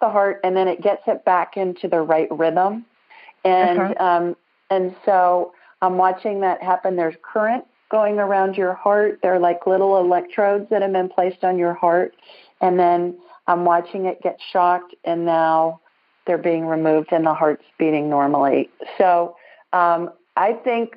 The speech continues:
Speaker 1: that that will help. I also
Speaker 2: Okay.
Speaker 1: think that the, uh, I think you're gonna notice a difference when you get off of all the wheat and gluten in that
Speaker 2: Okay.
Speaker 1: area as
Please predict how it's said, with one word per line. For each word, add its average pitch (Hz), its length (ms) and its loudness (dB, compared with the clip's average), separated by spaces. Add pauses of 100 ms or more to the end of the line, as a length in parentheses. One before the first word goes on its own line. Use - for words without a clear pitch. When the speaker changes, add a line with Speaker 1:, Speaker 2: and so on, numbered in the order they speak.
Speaker 1:
that 196 300 -2
that 202 320 0
will 190 220 2
help. 208 500 0 (720)
I 214 140 0
also 208 380 2
Speaker 2:
Okay. 208 300 -2
Speaker 1:
think 202 480 -2
that 185 520 2 (180)
the, 170 180 -4 (480)
uh, 160 400 -4
I 190 80 -6
think 208 220 -8
you're 226 100 -2
gonna 208 180 0
notice 185 280 0
a 185 60 -6
difference 190 440 -4
when 175 160 0
you 170 100 0
get 170 140 2
off 160 280 0
of 165 160 -2
all 165 180 2
the 165 100 0
wheat 160 300 -2 (160)
and 165 180 -2
gluten 170 480 -2 (600)
in 190 140 2
that 190 180 2
Speaker 2:
Okay. 185 160 -4 (120)
Speaker 1:
area 185 440 0 (480)
as 180 120 0